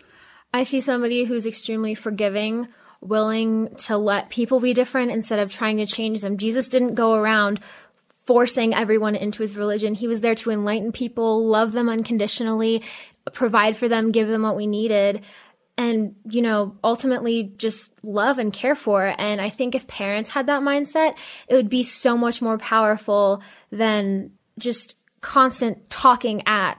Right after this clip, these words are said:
and talking down to versus engaging and beneficial and helpful things that kids so desperately want and need. And a lot of times our dual lives or just bad habits are cries for help, saying, "Where's the emotional connection that I need from my parents?"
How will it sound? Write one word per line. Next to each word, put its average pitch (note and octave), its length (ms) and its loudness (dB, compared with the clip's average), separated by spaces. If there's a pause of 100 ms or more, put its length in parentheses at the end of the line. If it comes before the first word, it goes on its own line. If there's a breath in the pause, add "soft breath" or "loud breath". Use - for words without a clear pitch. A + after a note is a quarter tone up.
(100)
and A3 100 -4
talking A#3 420 0
down G#3+ 280 2
to A3 240 0
versus G#3 500 0 (400 loud breath)
engaging A3 800 0
and G3+ 540 -4
beneficial A3+ 680 0
and G#3 140 -4
helpful A#3 540 -2
things A3 320 -2
that G#3 260 -2
kids A3+ 320 0
so A3 260 4
desperately G#3 600 0
want G#3 320 0
and F#3+ 180 -4
need. G#3+ 280 0
And G3+ 120 -2
a G3+ 60 -2
lot G3 200 2
of A3 60 0
times B3+ 360 0 (320 loud breath)
our A#3 100 4
dual A3+ 320 4
lives G#3+ 420 4
or A3+ 100 2
just G3+ 220 -2
bad G3+ 200 6
habits G#3 340 0
are G3+ 140 0
cries G#3 400 2
for - 100 -6
help, A3+ 240 2
saying, G#3 380 -2
"Where's A3 460 4
the A3+ 240 2
emotional G#3 440 0
connection A3 640 -2
that G3 160 0
I G3 80 -2
need A3 260 0
from G3 160 -6
my F#3 120 -4
parents?" F#3 520 -6